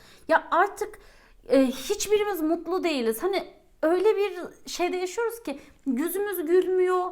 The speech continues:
mutluluk, mutlu hissettiğimiz zaman dilimi çok az. Ya artık yeter. Gerçekten bize de yazık ama bize acımıyorsunuz. Yani biz umurunuzda değiliz. Bunun farkındayım.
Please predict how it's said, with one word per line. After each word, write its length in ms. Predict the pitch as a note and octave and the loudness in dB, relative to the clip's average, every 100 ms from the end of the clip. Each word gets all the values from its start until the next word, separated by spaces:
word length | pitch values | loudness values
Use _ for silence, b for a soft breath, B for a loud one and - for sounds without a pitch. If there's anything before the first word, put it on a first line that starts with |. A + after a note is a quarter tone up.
| B B B | B B B
mutluluk, 680 | C#4 E4+ F4+ F4 F#4 - - - - _ - | -2 -2 0 -2 -2 -8 -16 -18 -20 _ 2
mutlu 440 | C#4+ F4 F4+ F#4+ | 4 6 4 2
hissettiğimiz 760 | D#4+ F4 F4+ E4+ - E4+ E4+ C#4+ | 0 0 -4 -6 -4 -4 -2 -2
zaman 380 | C4+ D#4+ F4 F4 | -2 0 2 0
dilimi 300 | E4+ E4+ F4+ | -2 -4 -6
çok 240 | - E4+ | -8 -6
az. 180 | F4 F4+ F4+ B B - | -4 -4 -8 B B 0
Ya 60 | A4+ F#4 | 2 2
artık 240 | G#4+ G#4+ G#4+ | 0 -2 -4
yeter. 400 | D4+ D#4+ D#4+ A3+ | -4 -2 2 2
Gerçekten 600 | A#3+ B4+ A4 - D#4 D4+ | 2 0 0 0 2 2
bize 240 | E4 A4 | 4 4
de 40 | E4+ | 4
yazık 400 | B3 A3+ D#4+ - | 2 0 -2 0
ama 220 | G#4 F#4+ | 0 0
bize 160 | D4+ F4+ | 4 6
acımıyorsunuz. 840 | F4 F#4 G4 D#4 A#3 - A#3 A3+ | 6 4 0 0 -2 -4 -6 -2
Yani 240 | B3+ C4+ | 0 0
biz 140 | C4+ D#4 | -2 -2
umurunuzda 540 | D#4+ D#4+ E4+ D#4 F4+ | -2 -2 -2 -4 -4
değiliz. 360 | C#4 A#3 A#3 A#3 | -4 -2 -4 -2
Bunun 200 | F4 E4+ | -2 -2
farkındayım. 680 | - E4+ G#4 - G4 D#4 | 0 0 0 -4 -4 -4